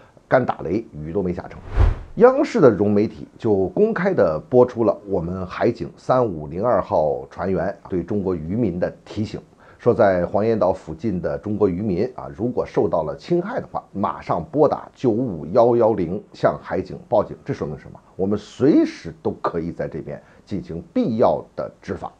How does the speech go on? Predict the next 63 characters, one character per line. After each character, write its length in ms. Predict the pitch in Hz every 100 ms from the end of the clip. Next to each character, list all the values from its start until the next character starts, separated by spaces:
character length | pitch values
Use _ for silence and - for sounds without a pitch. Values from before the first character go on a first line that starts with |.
| _ _ _ _ - - -
这 200 | - 320
话 280 | 226 180 104
呢， 120 | 78 -
说 180 | - 175
明 140 | 208
我 100 | 208
们 80 | - -
对 100 | 92
黄 300 | - 76 156
岩 180 | 214
岛 160 | 208 - -
呢 100 | 78
已 80 | 80
经 160 | 80 69
完 200 | 80 139
全 280 | - -
的 120 | 85 82
掌 180 | - - - -
控 240 | 202 175
了 80 | - -
哈， 220 | - -
宣 240 | - 170
示 180 | 214 185
了 120 | 113
我 80 | 69
们 100 | -
的 80 | 82
行 480 | - - 82 117 156
政 400 | 185 113 87 76
管 220 | - 82
辖 160 | - 95
权 220 | - 69 - _
和 200 | - 87
我 160 | 80
们 120 | 69 73
的 80 | 73 _
执 180 | 110 139
法 160 | 104
权， 240 | - 71 -
并 380 | - 277 294 123
且 220 | - -
告 180 | - 92
诉 140 | 80 78
你， 120 | 62
我 220 | 67 90
在 140 | 95
这 100 | 82
地 220 | 73 92 76
方 120 | 76
啊， 240 | - - -
我 60 | 73
有 160 | 73
足 180 | - 95
够 200 | 95 80
的、 120 | - 58
有 160 | 71 71
完 180 | 71 110
全 180 | - 78
的 80 | -
执 200 | - 98
法 140 | -
能 180 | - 170
力。 140 | 311